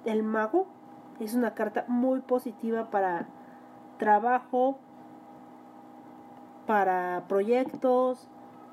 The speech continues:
para todo lo que ustedes están pensando. Eso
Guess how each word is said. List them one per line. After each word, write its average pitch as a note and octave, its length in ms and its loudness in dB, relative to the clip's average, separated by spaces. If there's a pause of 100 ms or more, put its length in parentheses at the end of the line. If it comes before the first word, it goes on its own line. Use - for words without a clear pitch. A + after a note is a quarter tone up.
(1080)
para F#3 280 2
todo B3+ 180 2
lo B3+ 140 0
que - 80 -20
ustedes A#3+ 260 0
están A#3 280 -6
pensando. A#3+ 600 0
Eso D4 420 2